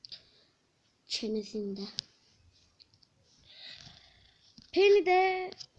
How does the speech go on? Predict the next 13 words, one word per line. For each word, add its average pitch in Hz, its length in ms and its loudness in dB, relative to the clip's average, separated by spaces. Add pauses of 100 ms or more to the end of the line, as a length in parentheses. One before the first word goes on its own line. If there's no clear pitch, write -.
(1600)
ee, 240 60 -8 (1040)
yok. 214 160 -10 (2000)
Bu - 80 -10
açıkça - 480 -10
söylenebilir. 214 1040 -10 (120)
Yok, - 120 -20 (320)
Penny'de 214 320 -12
yok. - 140 -14 (1120)
Aa, 294 200 0
var, 311 220 2
var. 294 200 0 (160)
Silahında. 240 560 -4 (380)
Aynen. 214 280 -16